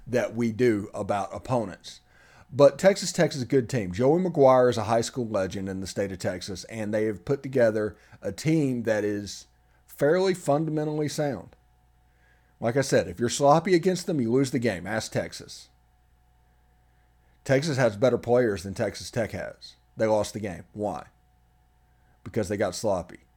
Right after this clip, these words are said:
Oklahoma got sloppy. Because technically they should be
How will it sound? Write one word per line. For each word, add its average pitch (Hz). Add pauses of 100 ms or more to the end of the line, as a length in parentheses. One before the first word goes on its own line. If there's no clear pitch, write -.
(460)
Oklahoma 123
got 98
sloppy. 110 (1700)
Because 120 (220)
technically 120
they 110
should 131
be 110